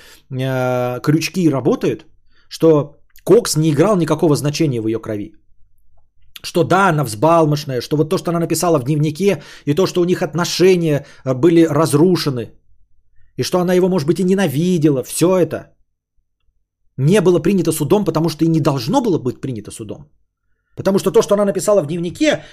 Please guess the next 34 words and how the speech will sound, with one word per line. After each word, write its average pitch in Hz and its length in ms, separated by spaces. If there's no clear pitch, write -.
их 151 140
разрушающиеся 160 720
отношения, 156 440
в 123 80
общем-то, 190 340
не 147 80
доказывает, 196 480
что 165 160
она 170 260
стреляла. 151 680
То, 185 100
что 208 160
она 208 120
была 196 160
ка-, 190 160
под - 220
кокаином, 196 680
это 165 180
тоже 262 380
не 160 120
делает 165 380
её 165 160
убийцей, 160 560
и 139 140
поэтому 165 460
это 156 120
тоже 175 300
не 160 120
было 127 180
принято. 127 460
То, 226 120
что 226 140
были 220 200
насечки 202 800